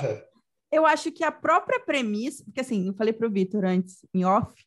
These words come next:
Speaker 2: que agora eu vou falar novamente aqui, que o filme sai do nada pra porra nenhuma. Mas
Speaker 1: Uhum.
Speaker 2: por que que eu acho? Eu acho que na própria premissa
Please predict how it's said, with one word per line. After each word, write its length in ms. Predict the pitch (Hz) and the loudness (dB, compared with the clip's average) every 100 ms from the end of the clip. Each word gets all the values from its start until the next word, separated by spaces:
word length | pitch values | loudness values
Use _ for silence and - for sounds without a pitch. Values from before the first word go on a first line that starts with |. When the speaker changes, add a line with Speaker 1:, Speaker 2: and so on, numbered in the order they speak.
| _ _ _ _ _ | _ _ _ _ _
Speaker 2:
que 340 | 240 240 208 | -4 -2 0
agora 200 | 196 196 | 0 2
eu 40 | 202 | 0
vou 60 | 190 | 0
falar 300 | 190 175 170 | 0 0 -2
novamente 480 | 180 180 185 180 | -6 -6 -8 -8
aqui, 300 | 196 - 220 | -12 -10 -10
que 300 | 208 - 220 208 | -10 -8 -4 -4
o 40 | |
filme 300 | 208 233 233 | -4 -4 -4
sai 200 | 226 208 | -2 -2
do 100 | 196 | 0
nada 260 | 220 208 208 | 0 0 -2
pra 140 | 262 | -4
porra 240 | 240 233 262 | -6 -2 -2
nenhuma. 500 | 269 220 160 151 160 - | -2 -4 -4 -8 -12 -4
Mas 300 | 208 233 233 | 0 0 -2
Speaker 1:
Uhum. 220 | 131 123 - _ 208 | -10 -16 -20 _ -10
Speaker 2:
por 140 | 294 285 | -6 -4
que 100 | 330 | -2
que 80 | 349 | 2
eu 60 | |
acho? 280 | 254 180 - - | 4 2 0 0
Eu 100 | 254 | 2
acho 140 | 262 | 2
que 40 | 285 | -2
na 80 | 269 | -2
própria 360 | 277 311 403 | -2 -2 -4
premissa 680 | 403 330 226 240 254 - - | -6 -6 -4 -6 -8 -10 -10